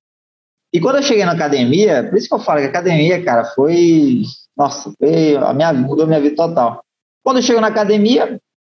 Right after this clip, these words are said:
antigamente, hoje, antigamente até hoje também, a galera do M M A profissional, mais treina sem camisa, normal, o cara treina sem camisa e tal.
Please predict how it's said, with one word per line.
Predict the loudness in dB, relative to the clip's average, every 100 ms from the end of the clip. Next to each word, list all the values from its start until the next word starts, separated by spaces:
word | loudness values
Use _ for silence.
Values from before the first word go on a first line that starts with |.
| _ _ -6
antigamente, | -2 0 0 0 0 -2 0
hoje, | 2 4 2 2
antigamente | 0 0 -2 -2 0 0
até | 0 0
hoje | 2
também, | 2 2
a | 2
galera | 2 2 0
do | 0
M | 0 0
M | 0
A | -2
profissional, | -2 -4 -2 0 2 0
mais | 0 -4 -2
treina | -4 -2
sem | 0
camisa, | 0 2 2 2
normal, | 2 2 0 0
o |
cara | -2
treina | -2 -4
sem | -2
camisa | -2 0 0
e |
tal. | 0 -2